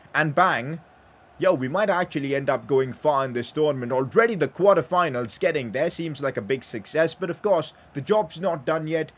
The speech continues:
A lot to play for. Aaron Ramsey now looks for more. Still more.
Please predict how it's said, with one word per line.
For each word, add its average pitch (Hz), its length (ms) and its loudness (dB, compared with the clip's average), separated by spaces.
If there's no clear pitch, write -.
A 147 100 0
lot 170 280 4
to 151 60 -6
play 123 220 -2
for. 107 300 -6
Aaron 127 340 -2
Ramsey 151 520 0
now 143 160 0
looks 156 240 -2
for 165 140 -2
more. 160 440 2
Still 175 340 0
more. 202 440 4